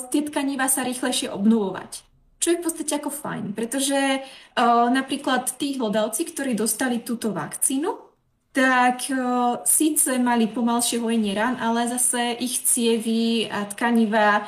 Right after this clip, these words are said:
boli o dosť silnejšie ako napríklad u mladých, eh, mladých hlodavcov. To bolo vlastne robené na hlodavcov istého veku,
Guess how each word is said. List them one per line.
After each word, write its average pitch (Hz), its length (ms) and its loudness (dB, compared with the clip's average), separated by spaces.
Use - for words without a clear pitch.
boli 226 320 2
o 240 80 -2
dosť 226 320 0
silnejšie 226 720 0
ako 226 240 -4
napríklad 214 480 -4
u 214 80 0
mladých, 214 640 0
eh, 196 320 -2
mladých 220 320 0
hlodavcov. 196 640 -2
To - 80 -16
bolo 208 160 -6
vlastne 202 320 -4
robené 196 320 0
na 196 160 0
hlodavcov 226 560 2
istého 196 320 -2
veku, 180 480 -6